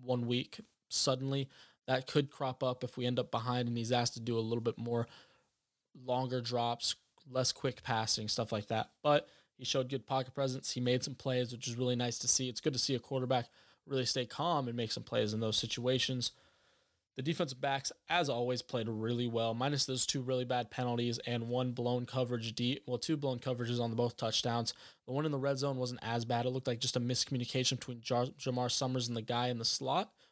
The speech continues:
or the safety, 'cause the safety drove down on the flat route, and Jamar Summers sat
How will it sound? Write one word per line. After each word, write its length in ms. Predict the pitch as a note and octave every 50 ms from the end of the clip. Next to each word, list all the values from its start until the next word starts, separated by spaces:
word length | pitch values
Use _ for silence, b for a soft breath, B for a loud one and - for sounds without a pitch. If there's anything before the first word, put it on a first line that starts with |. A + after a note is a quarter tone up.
| b -
or 60 | B2+
the 80 | B2 A#2+
safety, 340 | - - C3+ C3+ C3+ - D#3
'cause 120 | - -
the 100 | - B2
safety 380 | A#2+ - C3 B2+ B2+ - C3+ A#2+
drove 420 | A#2+ - - C3 B2+ C3+ C3+ B2
down 260 | B2 C3 B2+ C3 C3+
on 100 | C3 B2
the 60 | A#2+ A2+
flat 360 | - - C3 C3 C3 B2+ B2+
route, 280 | B2 A#2+ A#2 A2+ B B B B B B B
and 100 | - B2
Jamar 380 | A#2+ B2 B2+ C3 C3 C3 C3 - - _ -
Summers 340 | - - D3 C3+ A#2+ A2 -
sat 320 | - - - F3 F#3+